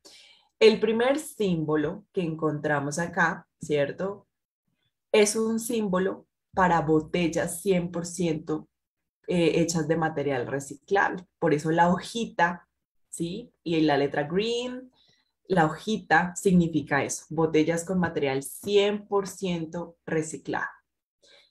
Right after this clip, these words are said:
La gotica con el veinticuatro significa hidrata por veinticuatro horas.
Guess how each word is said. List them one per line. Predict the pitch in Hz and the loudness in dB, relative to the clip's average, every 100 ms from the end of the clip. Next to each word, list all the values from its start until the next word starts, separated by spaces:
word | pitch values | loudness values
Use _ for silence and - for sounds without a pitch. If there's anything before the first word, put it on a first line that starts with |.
| _ _ _ - | _ _ _ 2
La | 208 202 | 6 8
gotica | 208 196 - - 254 285 277 | 8 6 2 -4 2 2 4
con | 285 269 | 4 2
el | 247 | 0
veinticuatro | 196 190 175 - 185 165 156 185 | 0 0 -2 0 4 6 4 -2
significa | 202 202 185 180 170 - 175 180 - _ | -6 -6 -6 -4 -6 -4 -4 -4 -12 _
hidrata | - 196 165 185 185 185 185 240 277 _ | -2 0 4 6 8 6 2 -4 -4 _
por | - 202 190 | 2 2 2
veinticuatro | 175 165 160 156 151 151 143 135 139 139 | 0 -2 -4 -8 -6 -2 -2 0 0 0
horas. | - 151 _ - | -2 -10 _ -20